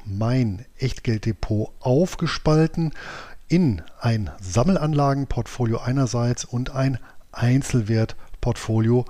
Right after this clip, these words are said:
andererseits. Und heute folgt die Besprechung des Sammelanlagenportfolios, also des Portfolios mit E T Fs und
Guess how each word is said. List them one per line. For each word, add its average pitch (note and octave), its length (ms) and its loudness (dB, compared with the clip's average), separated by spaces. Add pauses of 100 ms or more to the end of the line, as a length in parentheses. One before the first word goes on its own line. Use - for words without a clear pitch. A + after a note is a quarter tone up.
(280)
andererseits. A#2 840 0 (240)
Und G2+ 260 -8 (160)
heute D3+ 380 4 (400)
folgt - 480 4 (220)
die A#2 260 2 (180)
Besprechung A2 680 -2
des - 400 0 (560)
Sammelanlagenportfolios, B2+ 1500 2
also A2+ 340 2
des G2+ 260 -4 (300)
Portfolios A2+ 880 0 (260)
mit C3+ 300 -2
E B2 80 2
T B2 160 -2
Fs A2 260 -2
und B2 320 -2